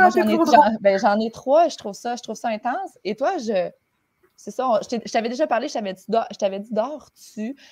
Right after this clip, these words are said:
Speaker 1: C'est
Speaker 2: Oui,
Speaker 1: souvent les
Speaker 2: c'est, t'es
Speaker 1: questions
Speaker 2: pas la
Speaker 1: qu'on,
Speaker 2: seule.
Speaker 1: c'est
Speaker 2: <laughs> T'es
Speaker 1: souvent les
Speaker 2: pas la
Speaker 1: questions
Speaker 2: seule.
Speaker 1: que tu as. Donc,
Speaker 2: Oui.
Speaker 1: parle-moi un peu, un, tu sais, bon, Caroline entrepreneur, je sais pas si on devrait parler de tes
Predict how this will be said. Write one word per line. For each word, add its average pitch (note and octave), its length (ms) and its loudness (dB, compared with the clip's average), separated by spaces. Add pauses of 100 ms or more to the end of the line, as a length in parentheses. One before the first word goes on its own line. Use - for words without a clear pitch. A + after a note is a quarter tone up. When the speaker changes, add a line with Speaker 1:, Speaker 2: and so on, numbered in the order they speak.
(140)
Speaker 1:
C'est C#4+ 80 -2
Speaker 2:
Oui, E4 280 6
Speaker 1:
souvent E4 140 8
les D4 60 4
Speaker 2:
c'est, C#4 60 0
t'es C#4 100 0
Speaker 1:
questions A#3 400 2
Speaker 2:
pas C#4 60 6
la C#4 100 10
Speaker 1:
qu'on, G#3+ 180 4
Speaker 2:
seule. B3 300 4 (800)
Speaker 1:
c'est - 0 -
Speaker 2:
<laughs> - 0 -
T'es A3+ 100 -2
Speaker 1:
souvent G#3 260 4
les F#4 100 -2
Speaker 2:
pas G4 60 2
la F#4 120 6
Speaker 1:
questions C4+ 520 0
Speaker 2:
seule. C4+ 80 -10 (200)
Speaker 1:
que - 160 -18
tu A3 140 -2
as. B3 280 4 (360)
Donc, A3 380 6
Speaker 2:
Oui. A3+ 140 -2 (180)
Speaker 1:
parle-moi A#3 400 2
un G#3 80 2
peu, C4+ 220 -4
un, G3 240 -2
tu - 160 -18
sais, B3+ 220 -8
bon, G3+ 180 0 (100)
Caroline A3 420 2
entrepreneur, A3 1000 -2
je G3 120 -4
sais G#3 140 -6
pas C4 140 0
si F4+ 100 -6
on A3+ 60 0
devrait G3+ 240 -2
parler G#3+ 200 -4
de C4+ 60 -16
tes G#3+ 140 -8